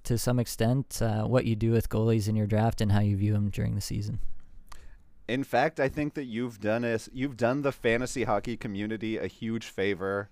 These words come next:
Speaker 2: by, by coming up with a name for zero, for zero G. And I, I, I follow fantasy football stuff a little bit, so I was aware of zero running back as a strategy.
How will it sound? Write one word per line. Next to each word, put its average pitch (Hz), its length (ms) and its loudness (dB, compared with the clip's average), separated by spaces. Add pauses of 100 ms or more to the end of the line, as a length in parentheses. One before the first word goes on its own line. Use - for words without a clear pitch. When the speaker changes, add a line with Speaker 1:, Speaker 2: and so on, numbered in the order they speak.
(280)
Speaker 2:
by, 95 640 0 (240)
by 95 320 0 (180)
coming 156 300 0
up 143 140 4
with 95 160 -4
a 92 40 -2
name 78 260 -8
for 85 200 -10
zero, 90 300 -8
for 104 200 -4
zero 82 300 -6
G. 80 300 -10
And 90 100 -6
I, 113 420 2
I, 101 80 0
I 117 40 2
follow 120 400 0
fantasy 110 400 -4
football 98 580 -2 (220)
stuff - 280 2
a 110 40 0
little 95 280 -2
bit, 107 200 0
so 120 160 -2
I 98 40 2
was 104 140 0
aware 95 400 0
of 98 100 -2
zero 95 340 -4
running 85 340 -8
back 101 280 0
as 110 140 -4
a 107 60 -10
strategy. 113 640 -2